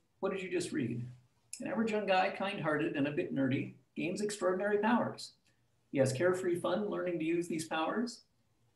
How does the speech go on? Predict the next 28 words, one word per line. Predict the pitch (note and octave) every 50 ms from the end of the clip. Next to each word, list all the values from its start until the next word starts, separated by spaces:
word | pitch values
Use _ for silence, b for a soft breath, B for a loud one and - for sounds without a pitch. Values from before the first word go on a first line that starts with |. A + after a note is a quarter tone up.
| _
After | - C#3+ - - - - G#2+
an | - - -
impul-, | - C#4 C4+ - - - - - -
an | E3
impulsive | - - - - G#3 G#3+ G#3 - - -
choice | - - B3 A3 G#3+ G#3+ -
causes | - G3 G3 F#3+ F#3+ F3+ - -
his | D#3 -
uncle's | F#3+ F#3 F#3+ - G3 E3 -
death, | - F#3+ G#3+ G#3+ G#3+ - -
he | E3
realizes | D#3 E3+ F3+ F#3 F#3 F#3 F#3 F#3 F3+ -
how | - F#3 F3+
tiny | - - D#3 F#3+ G3+ G3
decisions | G3 F#3 - E3 D#3 E3 F3+ E3+ -
can | - D3 B2+
carry | B2 E3+ E3 E3 D#3
the | C#3
greatest | A#2+ C3 C#3+ - - - - -
potential." | - B2 - A#2 A2+ A2 - - - - - _ _ _ _ _ _ _ _ _ _ _ _ _ _ _ -
So | - G#3+
you've | A3+ A3
still | - - B3+ A3
got | A3 G3+ - -
basically | - - - - - D#3+ D3+ C#3+
the | C3+
same | - - C#3+ C#3 C3 B2
story. | A#2+ - - - - A2 A2 - - -